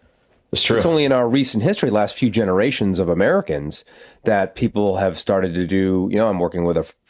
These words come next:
Speaker 2: financial planner. I'm gonna do this and that. I'm gonna do mutual funds and dollar cost average and separate myself from my money as long as possible." Um,
Speaker 1: Right, be-, because that's the way to financial security.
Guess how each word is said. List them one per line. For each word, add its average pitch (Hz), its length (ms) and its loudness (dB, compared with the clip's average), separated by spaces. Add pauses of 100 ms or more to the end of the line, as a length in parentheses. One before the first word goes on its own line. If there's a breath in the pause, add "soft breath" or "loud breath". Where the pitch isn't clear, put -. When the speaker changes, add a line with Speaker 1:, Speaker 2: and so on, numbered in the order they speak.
(100)
Speaker 2:
financial 76 440 -4
planner. 180 400 0
I'm 110 100 2
gonna 80 160 -2
do 80 140 -2
this 156 380 0
and 78 180 -2
that. 127 280 2
I'm - 80 -8
gonna - 100 -6
do 76 60 -10
mutual 113 300 -2
funds 92 360 -2
and 76 100 -12
dollar 85 200 0
cost 73 280 -4
average 95 480 -2
and 73 220 -10 (680 loud breath)
separate 110 400 -2
myself 98 360 0
from 101 120 -2
my 90 100 2
money 98 280 2
as 82 100 -2
long 80 200 0
as 76 80 -4
possible." 107 800 0 (560 loud breath)
Um, 78 680 -2 (460)
Speaker 1:
Right, 78 300 0
be-, 76 140 -6 (260)
because 78 260 -2
that's 82 220 0
the 78 120 -2
way 80 180 0
to 73 140 0
financial 80 480 -2
security. 73 600 -2